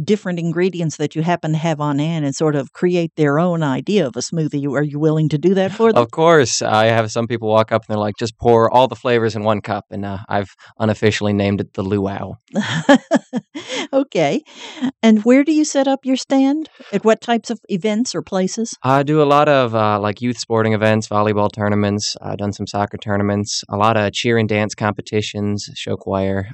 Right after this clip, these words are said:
Speaker 2: uh, some fair fairs and festivals, stuff like that.
Speaker 1: Uh, about how much do you earn? How lucrative is it?
Speaker 2: Uh, I think last year I did, like, eighty thousand in sales.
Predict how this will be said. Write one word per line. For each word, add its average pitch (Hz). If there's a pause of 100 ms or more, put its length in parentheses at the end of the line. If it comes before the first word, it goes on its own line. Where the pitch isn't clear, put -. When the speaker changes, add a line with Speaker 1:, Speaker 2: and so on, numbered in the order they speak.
Speaker 2:
uh, 92
some 101
fair 101
fairs 104
and 95
festivals, 98 (100)
stuff 147
like 104
that. 117 (960)
Speaker 1:
Uh, 202
about 214 (160)
how 240
much 226
do 208
you 185
earn? 185
How 180
lucrative 175
is -
it? - (400)
Speaker 2:
Uh, 147 (200)
I 139
think 160 (100)
last 131
year 135
I 120
did, 117
like, 107
eighty 117
thousand 127
in 131
sales. 135